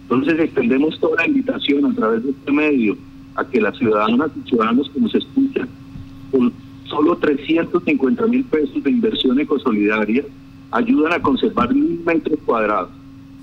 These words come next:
Con trescientos cincuenta mil pesos, co-, ayudan a conservar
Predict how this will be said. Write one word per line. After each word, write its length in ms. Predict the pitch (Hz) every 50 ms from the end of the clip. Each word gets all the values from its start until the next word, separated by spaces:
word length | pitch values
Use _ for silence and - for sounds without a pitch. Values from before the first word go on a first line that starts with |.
| - - - - - - - - - - - -
Con 240 | - 127 120 - -
trescientos 560 | - 135 135 135 - 151 156 156 - 185 170
cincuenta 420 | 165 147 143 143 123 120 123 117
mil 160 | 120 127 143
pesos, 380 | 127 - 160 160 151 - - - 92 - - - - - - - - - - - - -
co-, 220 | - 147 - -
ayudan 480 | 127 - - - 277 311 - - 330 -
a 80 | -
conservar 640 | - 139 - - - 214 196 214 226 226 117 -